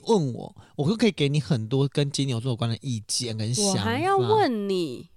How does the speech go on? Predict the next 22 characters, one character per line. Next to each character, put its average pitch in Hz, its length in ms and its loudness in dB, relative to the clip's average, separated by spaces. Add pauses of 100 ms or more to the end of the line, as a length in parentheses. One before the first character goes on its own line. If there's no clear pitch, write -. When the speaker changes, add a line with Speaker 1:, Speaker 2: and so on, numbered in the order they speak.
(200)
Speaker 2:
反 190 160 -2
正 349 120 -4
我 311 120 0
自 - 140 -10
己 202 320 -4 (240)
观 240 220 -2
察 175 260 -4
相 190 320 -2
处 143 280 -8
这 214 160 -6
么 185 120 -2
些 185 280 -2
年 147 260 -4
来， 135 180 -4
我 135 80 -4
就 202 200 -4
觉 160 160 -4
得 156 60 0
他 185 160 -4
们 170 180 -4
就 170 140 -6
是 170 320 -4